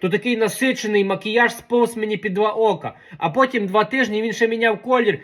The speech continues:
від насичено синього до яскраво жовтого. Можна було тільки платячка під той колір міняти, розумієте? Я їду з подружками на фільм.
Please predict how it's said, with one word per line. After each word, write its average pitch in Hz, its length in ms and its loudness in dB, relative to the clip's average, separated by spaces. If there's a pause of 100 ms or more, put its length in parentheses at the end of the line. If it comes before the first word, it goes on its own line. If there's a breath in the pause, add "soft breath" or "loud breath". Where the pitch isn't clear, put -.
(200 loud breath)
від 180 160 0
насичено 220 580 0
синього 254 720 0 (120)
до 190 140 4
яскраво 233 540 4
жовтого. 180 540 0
Можна 208 260 -2
було 208 200 0
тільки 202 260 -6
платячка 196 640 0
під 147 200 -12
той 156 140 -4
колір 151 300 -2
міняти, 135 440 -6
розумієте? 175 460 -4
Я 220 180 6
їду 220 360 2
з 214 80 -4
подружками 190 720 2
на 165 140 -2
фільм. 120 360 -12